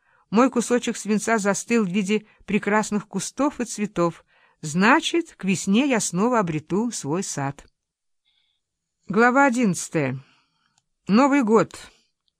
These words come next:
Мне передали, что Кнут постоянно находится в клинике. Во время нашей последней встречи он сетовал на то, как мучительно давать письменные ответы на вопросы профессора.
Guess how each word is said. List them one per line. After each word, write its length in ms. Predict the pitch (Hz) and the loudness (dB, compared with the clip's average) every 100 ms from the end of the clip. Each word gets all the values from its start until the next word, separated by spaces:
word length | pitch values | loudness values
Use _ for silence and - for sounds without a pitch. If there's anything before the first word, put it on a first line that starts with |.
| _ _ _ _ | _ _ _ _
Мне 260 | 190 233 262 | 2 4 4
передали, 400 | 285 285 254 247 | 4 2 2 0
что 200 | - 254 | 0 -2
Кнут 260 | 254 285 | 0 -4
постоянно 600 | - 240 247 233 262 254 | -4 -2 0 2 2 2
находится 480 | 233 220 240 247 262 | 0 0 -2 -2 -6
в 80 | - | -6
клинике. 600 | 196 175 151 - 147 147 _ _ _ _ _ _ _ - | -4 -2 -4 -6 -12 -14 _ _ _ _ _ _ _ -2
Во 120 | 208 | 0
время 260 | 240 254 | 2 4
нашей 260 | 240 254 247 | 4 4 0
последней 480 | 233 233 240 220 233 | -2 -2 -2 -2 -2
встречи 380 | - 240 269 247 | -2 -4 -2 -2
он 80 | |
сетовал 460 | 226 240 240 220 226 | -2 0 -2 0 0
на 120 | 214 | 0
то, 180 | 220 254 | 0 -2
как 220 | 240 220 | 0 -2
мучительно 480 | 220 214 262 240 226 | -2 -2 -4 -4 -2
давать 340 | 196 208 226 | 0 0 0
письменные 480 | - 240 - 214 208 | 0 -2 -2 0 0
ответы 380 | 208 196 226 220 | -2 -2 -2 0
на 80 | 208 | 0
вопросы 400 | 196 202 202 - | -2 -2 -6 -4
профессора. 640 | 202 202 214 180 165 139 | -6 -4 -4 -6 -6 -10